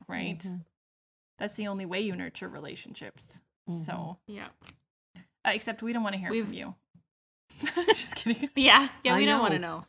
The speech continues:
Speaker 2: <laughs> I know. <laughs>
Speaker 3: Well, we've, we've experienced other forms of apologies from other people.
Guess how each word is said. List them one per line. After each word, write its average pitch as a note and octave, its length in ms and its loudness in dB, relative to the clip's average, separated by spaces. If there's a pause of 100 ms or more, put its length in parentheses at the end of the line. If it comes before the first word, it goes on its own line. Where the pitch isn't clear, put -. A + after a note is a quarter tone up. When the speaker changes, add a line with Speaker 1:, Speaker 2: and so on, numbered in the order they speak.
Speaker 2:
<laughs> - 1040 -6
I G#3+ 160 4
know. A3 320 0 (340)
<laughs> - 320 0 (1000)
Speaker 3:
Well, C4 200 4
we've, C4+ 300 -2 (120)
we've C#4+ 240 0
experienced A#3+ 1000 -4 (520)
other A3 440 2
forms F#3+ 420 -2
of F#3 200 -4
apologies F#3 720 -8
from F#3 160 -8
other F3 180 -6
people. E3+ 600 -8